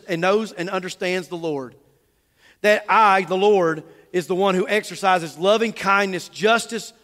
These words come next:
righteousness on earth, for I delight in these things, declares the Lord. So what do we do with it? Make sure that we know we're saved by grace alone. Make sure that we give praise to God for what He's done alone.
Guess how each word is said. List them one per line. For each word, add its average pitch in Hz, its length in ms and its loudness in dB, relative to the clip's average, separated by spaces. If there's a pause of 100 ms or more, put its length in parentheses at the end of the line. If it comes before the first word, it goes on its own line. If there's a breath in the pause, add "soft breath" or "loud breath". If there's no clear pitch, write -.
(140 soft breath)
righteousness 190 680 -2
on 196 200 -4
earth, 165 300 -2 (200 soft breath)
for 160 160 -8
I 165 160 2
delight 156 520 -2 (280 soft breath)
in 143 140 -10
these 139 240 -10
things, 127 520 -20 (260)
declares 127 420 -18
the 135 80 -20
Lord. 123 100 -20 (1500)
So 180 140 -4
what 208 120 4
do 220 60 4
we 202 80 2
do 214 160 0
with 147 160 -4
it? 123 100 -20 (800)
Make 196 180 -2
sure 220 180 -2
that 190 100 -4
we 196 140 -2
know 185 180 0
we're 165 180 -2
saved 170 280 -4
by 147 120 0
grace 156 360 -4
alone. 151 400 -6 (880)
Make 247 180 2
sure 277 180 0
that 262 100 0
we 254 100 2
give 254 240 2
praise 254 380 2
to 220 100 -6
God 262 300 4
for 214 60 -2
what 240 220 4
He's 277 260 2
done 208 240 0
alone. 147 440 -4